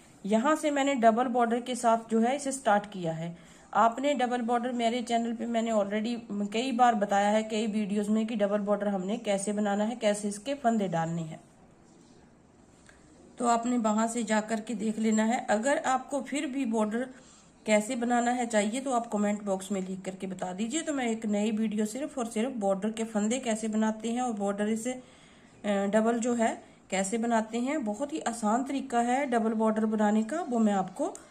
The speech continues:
आपके साथ share कर दूंगी। तो सबसे पहले हमने जो है फंदे लेने हैं, फंदे हमने ऐसे लेने हैं जैसे हमने अस्सी फंदे लेने हैं, तो एक फंदा हम extra लेंगे इस टोपी में, मतलब कि हम एटी वन stitches लेंगे।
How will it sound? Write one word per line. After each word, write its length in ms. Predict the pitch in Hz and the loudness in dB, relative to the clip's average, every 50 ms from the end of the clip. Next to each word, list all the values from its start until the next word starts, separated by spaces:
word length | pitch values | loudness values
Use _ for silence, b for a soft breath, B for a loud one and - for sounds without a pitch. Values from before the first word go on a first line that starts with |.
| B B B B B | B B B B B
आपके 260 | 214 208 208 208 196 190 | 0 0 0 0 -2 0
साथ 260 | 190 214 233 - - | 2 2 2 2 0
share 280 | - - 254 220 240 - | -4 -2 0 0 0 0
कर 220 | - 262 233 196 | 2 2 2 2
दूंगी। 380 | 175 170 175 175 165 160 - - - - - - - - - - - - - - - - - - - - - - - - - - - - - - - | 2 0 -2 -2 -2 -4 -6 -12 -16 -20 -20 -20 -20 -20 -20 -20 -20 -20 -20 -20 -20 -20 -20 -20 -20 -20 -20 -20 -20 -20 -20 -20 -20 -20 -20 -12 -4
तो 80 | - 269 | -4 -4
सबसे 360 | 269 - 262 240 233 - 285 285 | 0 0 0 0 0 0 -2 0
पहले 340 | 277 269 254 247 254 269 | 2 2 2 2 2 0
हमने 340 | 269 262 247 247 262 262 269 | 0 0 0 0 0 -2 -2
जो 120 | 254 269 254 | -2 0 0
है 120 | 254 254 | 0 0
फंदे 360 | 254 - 262 247 254 247 285 285 | 0 0 -2 -2 0 0 0 0
लेने 300 | 247 226 220 233 233 233 | 0 0 0 0 0 0
हैं, 180 | 240 254 247 247 | 0 -2 -4 -2
फंदे 320 | - 269 269 285 277 320 311 | -2 -4 -4 -2 -2 -2 0
हमने 360 | 294 294 285 285 285 294 294 294 294 285 277 - - - - - - | 0 0 -2 0 0 2 4 4 2 2 -2 -6 -14 -20 -18 0 4
ऐसे 240 | 226 226 226 - 285 | 4 4 4 2 -2
लेने 240 | 262 277 277 262 277 | -2 -2 0 0 2
हैं 140 | 285 285 262 | 2 2 2
जैसे 300 | 226 247 240 240 269 269 | 0 0 -2 -2 -4 -4
हमने 260 | 277 269 269 277 285 302 302 302 - - - - | -4 -2 0 0 2 2 0 -2 -4 -4 0 0
अस्सी 300 | 240 240 - - 320 320 | 0 0 0 -2 -2 -2
फंदे 340 | 311 294 285 294 277 302 294 | 0 -2 -2 0 0 0 0
लेने 240 | 277 277 269 277 | 2 0 0 2
हैं, 140 | 285 294 294 285 | 2 0 0 0
तो 100 | 247 - - 220 | -2 -4 -2 -2
एक 200 | 277 294 294 - | -2 -2 -2 -2
फंदा 280 | - 294 277 269 269 | -4 -2 -2 0 0
हम 160 | 262 262 240 - | 0 0 0 0
extra 340 | 233 240 226 - - 254 226 | 0 0 0 -2 2 2 2
लेंगे 300 | 190 175 175 165 165 175 | 2 2 0 -2 -2 -2
इस 140 | 180 175 - | -4 -4 -4
टोपी 300 | 170 165 165 - 196 180 | -6 -6 -6 -6 -8 -8
में, 180 | 175 165 175 175 B B B B B B - | -8 -8 -8 -10 B B B B B B -2
मतलब 320 | 214 226 220 - 262 269 269 | 0 0 0 0 -2 -4 -2
कि 120 | - 277 | -4 -2
हम 240 | 247 240 240 285 - - | 0 0 0 0 0 -2
एटी 320 | 208 214 208 214 285 339 392 - 220 | -2 -2 -2 -2 -2 -2 -2 -2 6
वन 240 | 208 233 240 269 | 8 8 8 8
stitches 440 | 269 - - 247 240 233 226 214 196 190 | 4 -2 -6 -6 -6 -4 -4 -4 -4 -2
लेंगे। 320 | 180 170 165 170 175 185 | -2 -2 -2 -4 -4 -6